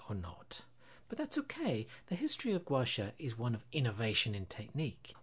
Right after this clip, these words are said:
But you've got to stand on firm roots when you do it. Your foundation has to be solid. So that's why we're going back in time today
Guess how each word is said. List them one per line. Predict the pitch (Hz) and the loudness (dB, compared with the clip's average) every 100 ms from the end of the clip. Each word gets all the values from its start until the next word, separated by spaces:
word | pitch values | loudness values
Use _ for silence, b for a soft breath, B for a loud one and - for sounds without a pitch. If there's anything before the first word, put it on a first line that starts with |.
| - - | -20 -2
But | 202 233 | -2 0
you've | 220 190 - | -2 -2 2
got | 208 240 - | 2 2 -4
to | 254 | 0
stand | - - 127 123 123 | 0 2 4 6 6
on | 123 | 4
firm | 120 - 135 120 113 107 101 | 2 0 2 4 4 0 0
roots | 110 113 - - | 0 0 -4 -4
when | 98 | -6
you | 92 - - | -6 -8 -8
do | 92 | -6
it. | - - - - B B B | -8 -16 -18 -16 B B B
Your | - 165 185 | 2 4 4
foundation | - 160 156 160 139 117 120 - 123 113 - | 2 2 4 4 2 2 2 2 0 -2 -2
has | 123 - | -2 -2
to | - | -4
be | - 98 | -8 -4
solid. | - - - 85 - - - - - - - B B B B | 0 0 0 -4 -14 -14 -16 -16 -20 -20 -20 B B B B
So | - 131 | -2 4
that's | 180 214 - | 4 4 2
why | 131 117 104 104 120 B B - | 2 2 2 -2 -4 B B -2
we're | 110 - - | -2 -2 2
going | 151 175 | 6 6
back | 131 120 | 6 2
in | 120 | 2
time | 98 - 208 175 | 0 4 4 4
today | 95 90 87 92 | 0 -2 -4 -8